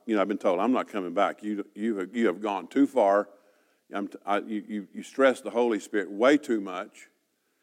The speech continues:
You talk about the Holy Spirit too much. You, you believe in the supernatural, and I believe the supernatural is gone." What have they, what have they just done? "I, I believe the supernatural is finished. I don't believe God does that anymore." What did they just do? They, they carved out a whole area that they're gonna avoid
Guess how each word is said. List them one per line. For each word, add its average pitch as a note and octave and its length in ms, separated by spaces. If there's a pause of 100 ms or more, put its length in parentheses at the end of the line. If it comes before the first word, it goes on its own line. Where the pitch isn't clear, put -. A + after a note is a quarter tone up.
You G2+ 100
talk C3 300
about A#2+ 220
the G#2 80
Holy G#2 300
Spirit F#2 300
too C3+ 180
much. F2+ 280 (840)
You, G#2 160 (100)
you B2 120
believe C3 340
in B2+ 80
the A2 100
supernatural, A#2 800
and G#2 80
I A#2+ 100
believe A2+ 320
the G#2 80
supernatural A2 800
is F#2 140
gone." B2 320
What F#3+ 160
have B3+ 80
they, D#3+ 120 (200)
what A3+ 120
have B3 60
they A3 100
just D3+ 240
done? A#2+ 280 (920)
"I, A#2 240
I B2 100
believe E3 360
the C3+ 80
supernatural C#3+ 760
is G#2+ 140
finished. A#2+ 280
I B2 80
don't C#3 100
believe C3+ 180
God A#2 240
does D#3+ 240
that B2+ 140
anymore." A#2 260
What F#3 140
did E3 120
they C3 40
just C#3+ 180
do? A#2 220 (220)
They, B2+ 120 (240)
they C#3+ 140
carved F3 500
out A#2 180
a G#2 60
whole C#3+ 320
area G#2+ 280
that G2 120
they're A2 100
gonna G2+ 200
avoid F#2+ 300